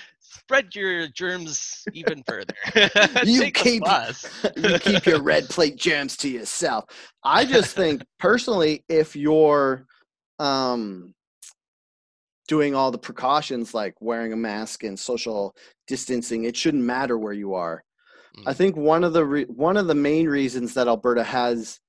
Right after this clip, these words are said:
Speaker 2: higher rates or, uh, higher incidences of infections from covid is they had a lot of, like, their meatpacking industry. One meatpacking plant had, like, fifteen hundred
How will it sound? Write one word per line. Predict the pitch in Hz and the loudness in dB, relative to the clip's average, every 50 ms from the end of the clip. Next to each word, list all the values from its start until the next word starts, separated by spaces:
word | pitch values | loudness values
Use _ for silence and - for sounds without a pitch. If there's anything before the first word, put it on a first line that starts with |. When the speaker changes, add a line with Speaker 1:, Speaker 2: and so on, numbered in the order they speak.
| _ _ _ _ _ _ _ _ | _ _ _ _ _ _ _ _
Speaker 2:
higher | - - 139 135 131 131 127 123 123 120 113 110 104 92 87 _ _ | -6 0 2 2 4 4 4 4 4 2 2 0 -2 -6 -10 _ _
rates | - 117 101 117 127 127 127 123 120 120 - - - - - - - _ _ _ _ _ _ _ - | -16 -12 -4 -2 0 0 0 -2 -4 -6 -10 -16 -16 -14 -16 -16 -18 _ _ _ _ _ _ _ -6
or, | 131 123 113 | -4 -4 -4
uh, | 113 113 92 90 | -2 -4 -6 -6
higher | - - - 123 131 127 120 117 117 113 - 135 | -8 -4 0 0 2 2 2 2 0 -2 -4 -8
incidences | 127 120 120 - 135 120 127 123 117 113 - - 127 117 110 107 104 - - - _ - - | -8 -8 -8 -8 -6 -6 -4 -4 -4 -6 -6 -6 -6 -6 -6 -6 -10 -14 -16 -18 _ -8 -6
of | 113 117 117 113 110 110 104 101 101 - _ _ _ _ 123 | -4 -2 -2 -2 -2 -4 -6 -10 -14 -20 _ _ _ _ -16
infections | 120 113 104 - - - - 131 120 120 - - 120 107 101 - | -14 -14 -14 -16 -14 -6 -4 -4 -4 -4 -8 -12 -10 -12 -12 -8
from | - 151 147 156 160 - | -4 -2 -2 -2 -2 -4
covid | - 135 123 123 117 113 117 110 107 - | -4 -2 0 0 2 2 0 0 -2 -4
is | 131 127 123 123 120 117 113 - _ - - - - _ _ _ _ _ _ _ _ _ _ _ _ _ _ - | -4 -2 0 0 -2 -4 -6 -12 _ -20 -20 -20 -20 _ _ _ _ _ _ _ _ _ _ _ _ _ _ 0
they | 147 143 | 0 2
had | 147 165 190 147 143 | 2 4 2 2 2
a | 139 | 2
lot | 135 131 127 127 131 135 131 | 2 2 2 2 2 2 0
of, | 131 127 117 120 | 0 -2 -2 -2
like, | 127 123 120 120 - - _ | -2 -2 -2 -2 -6 -10 _
their | - 113 143 147 | -8 -4 -2 0
meatpacking | 156 180 208 190 - - 160 135 123 123 - 123 120 113 | 2 0 0 -2 -4 -2 -2 -2 -2 -2 -6 -10 -8 -8
industry. | 113 107 110 - - - 120 110 113 | -8 -10 -10 -12 -10 -10 -8 -8 -8
One | 117 131 160 170 165 151 151 | -2 0 0 2 2 2 2
meatpacking | 160 185 180 - - 156 123 120 120 - 123 110 - | 2 0 -2 -4 -4 -4 -4 -4 -4 -8 -10 -10 -8
plant | - 123 120 117 107 | -6 -6 -6 -6 -8
had, | - - 143 151 156 131 | -6 -4 0 0 0 0
like, | 117 110 107 - | 0 -6 -6 -6
fifteen | - - 160 143 - - 139 135 127 117 | -8 -4 -4 -4 -2 -2 -6 -6 -6 -6
hundred | - - 127 123 123 120 117 117 110 107 107 - | -6 -6 -6 -4 -2 0 0 0 0 -2 -4 -10